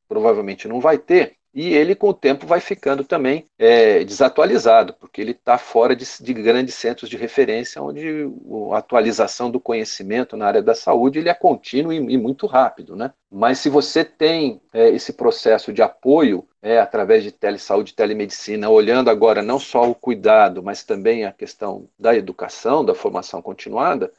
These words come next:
você aumenta a chance. Então, se ele tiver lá numa cidade onde ele tem possibilidade de ter acesso, por exemplo,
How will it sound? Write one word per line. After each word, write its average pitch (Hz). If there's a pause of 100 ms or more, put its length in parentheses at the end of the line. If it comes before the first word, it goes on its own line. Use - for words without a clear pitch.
você -
aumenta 160
a -
chance. 139
Então, 127 (280)
se -
ele 135
tiver 120
lá 107
numa 107
cidade 98
onde 107
ele 107
tem 110 (100)
possibilidade 104
de 101
ter -
acesso, 120
por 110
exemplo, 95